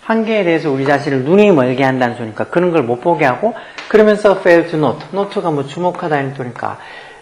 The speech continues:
그 어떤 그 모델의, 주어진 모델의 포텐셜, 잠재력, 가능성,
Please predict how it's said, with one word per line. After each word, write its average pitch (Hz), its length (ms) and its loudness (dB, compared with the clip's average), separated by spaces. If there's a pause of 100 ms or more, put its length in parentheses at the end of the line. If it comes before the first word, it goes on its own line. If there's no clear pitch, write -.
(380)
그 202 220 10
어떤 190 360 2
그 170 80 -2
모델의, 156 720 0 (380)
주어진 180 340 2
모델의 156 400 0
포텐셜, 208 640 -4
잠재력, 160 640 0
가능성, 165 560 -2